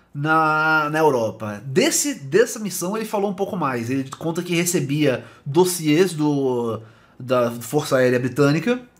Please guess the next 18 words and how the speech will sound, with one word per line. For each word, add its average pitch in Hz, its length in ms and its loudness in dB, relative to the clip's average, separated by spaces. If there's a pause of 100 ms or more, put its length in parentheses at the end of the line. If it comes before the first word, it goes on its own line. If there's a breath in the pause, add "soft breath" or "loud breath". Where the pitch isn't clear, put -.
(580 loud breath)
dizendo 202 800 2 (140)
quem 320 300 2
era 185 200 4
o 170 80 0
sujeito, 151 680 -2 (140)
o 226 120 -2
que 339 240 0
ele 302 200 4
fez 170 680 -2 (240 soft breath)
e 247 140 0
onde 311 200 2
ele 294 100 4
foi 240 220 0
visto 220 320 -2
pela 226 220 4
última 208 340 -2
vez. - 540 -10 (640 loud breath)
E 403 100 6